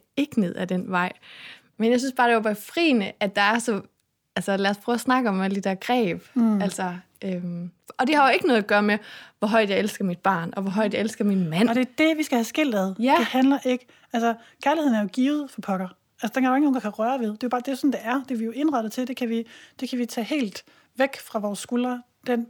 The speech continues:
Speaker 2: der er sørget for det.
Speaker 1: Ja.
Speaker 2: <laughs> Evolutionen igen, tak til den, har sørget for, at det følger med. Selvfølgelig alle de der instinkter og kærligheden, der er ikke noget,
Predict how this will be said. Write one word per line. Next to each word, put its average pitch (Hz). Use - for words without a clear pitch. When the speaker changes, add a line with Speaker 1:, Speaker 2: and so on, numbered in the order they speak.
Speaker 2:
der 247
er 226
sørget 247
for 185
det. 165
Speaker 1:
Ja. 208
Speaker 2:
<laughs> -
Evolutionen 254
igen, 202
tak -
til 247
den, 277
har 233
sørget 247
for, 233
at 233
det 247
følger 220
med. 190
Selvfølgelig 294
alle 247
de 254
der 247
instinkter 233
og 226
kærligheden, 226
der 254
er 247
ikke 262
noget, 254